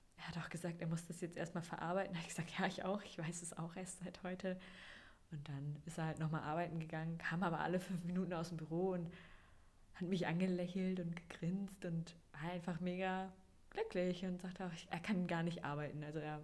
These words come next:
kann sich gar nicht konzentrieren, er macht gleich Schicht und dann können wir den Abend noch, den restlichen Abend miteinander verbringen. Ja, und das haben wir dann auch gemacht. Nun mussten wir eigentlich nur noch die Zeit überbrücken bis zum Frauenarzttermin.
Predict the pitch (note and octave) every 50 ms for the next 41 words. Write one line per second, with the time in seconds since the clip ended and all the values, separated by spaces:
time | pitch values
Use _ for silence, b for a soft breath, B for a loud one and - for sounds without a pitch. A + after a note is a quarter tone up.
0 | E3 - - - E3+ D#3 D#3+ D#3 - D#3+ D#3 D#3 D#3 - - - D3 - E3 D#3+
1 | - - A3 G#3 F#3 F3 E3 E3 D#3 - - - D3 - - B3 A#3+ A#3+ A#3 -
2 | F3 E3 D#3+ D3+ C#3+ - D3 C#3+ C#3+ C#3+ C#3+ C#3+ C#3+ B B B B B B -
3 | D#3+ D3+ - A#2+ C#3 C#3+ C#3+ D#3 C#3 C#3+ C3 - - C#3+ C#3 - D#3 C#3 - -
4 | D#3 D3 - D3+ - - C#3+ D3 D3 C#3+ - - D#3+ D#3+ D#3 D#3 D3+ D3+ D3+ D#3
5 | - - - D#3 - - D3 D3 D3 D3 - - - - - - - - - -
6 | - - - - - - A#3+ G#3 D#3+ C#3+ C3 - B B B B B B B B
7 | B B B - F#3+ F3+ F3 F3 D#3 D#3 - - - D#3 D3 D3 D3 D3+ D#3 D3+
8 | E3 F3+ F3+ F3+ C#3+ C#3+ C3+ - - - - A3+ A3+ F3+ D3+ D3 C#3+ - - -
9 | - - - - - - - - - - - - - - - - - - F#3+ F#3
10 | G3+ G3+ G3 F#3 F3+ F#3 - F3+ E3 D#3+ D#3+ E3+ E3 E3 E3 E3 D#3+ E3 E3+ E3+
11 | F3 F3+ E3+ D#3+ D#3+ - - - E3 - - - D3+ D3 - - D3+ D3 D3+ D3+
12 | D3 - - D3 D3 C#3+ C#3+ C#3+ - - D3+ C#3+ - - C#3+ C3+ C3 C#3 C3 B2+
13 | B2+ C3 - - - B2+ B2+ B2+ B2+